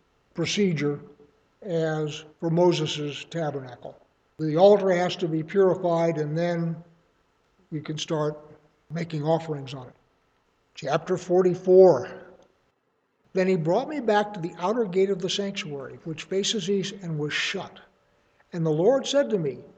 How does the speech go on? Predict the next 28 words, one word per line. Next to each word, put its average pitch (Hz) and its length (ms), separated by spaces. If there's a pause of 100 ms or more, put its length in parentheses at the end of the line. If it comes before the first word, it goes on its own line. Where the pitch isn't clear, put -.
(160)
"This 185 260
gate 185 420
shall 175 220
remain 151 460
shut. - 460 (520)
It 165 120
shall 190 280
not 233 240
be 202 140
opened, 233 380 (360)
and 160 160
no 170 140
one 233 260
shall 208 320
enter 202 200
by 170 280
it. 127 160 (380)
For 170 160
the 143 80
Lord, 196 460
the 202 80
God 190 260
of 175 80
Israel, 196 400
has 143 220
entered 190 300
by 135 200
it. - 180